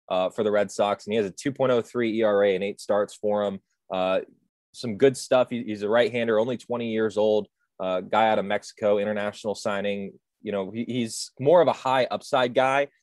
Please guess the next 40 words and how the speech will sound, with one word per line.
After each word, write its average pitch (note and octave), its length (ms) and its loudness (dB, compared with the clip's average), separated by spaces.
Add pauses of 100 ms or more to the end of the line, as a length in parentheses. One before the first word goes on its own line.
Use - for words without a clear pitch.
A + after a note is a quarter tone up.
You - 60 -10
know, A#2 120 0
you A#2+ 180 0
look D#3 260 2
at, C#3+ 220 6 (340)
uh, G2+ 240 0
what, G#2 320 2 (200)
where A#2+ 280 4
the C3 80 2
Nationals A2+ 500 -2
were G2+ 400 2
in F#2+ 160 -10
terms G2+ 340 -4
of F#2+ 160 0
retooling, G2 580 -4
right? F#2 240 0
They G2 280 -2 (340)
were A#2+ 260 2
looking A#2+ 540 -2
at A2+ 80 4
a G#2 40 0
lot A2 240 2
of G#2+ 100 -2
guys G#2+ 260 -2
who G#2+ 80 -10
were F#2+ 80 -6
about G2+ 220 0
M G#2 120 -4
L F#2+ 80 -2
B G#2 100 -6
ready. G#2+ 300 -2
You F2+ 100 -10
see F#2+ 300 -10
Josiah F#2+ 420 -2
Gray, A#2+ 200 2
and F#2 100 -2
you F2 60 -14
see G2 180 -12
Keibert G2 320 -2
Ruiz, G#2 480 -4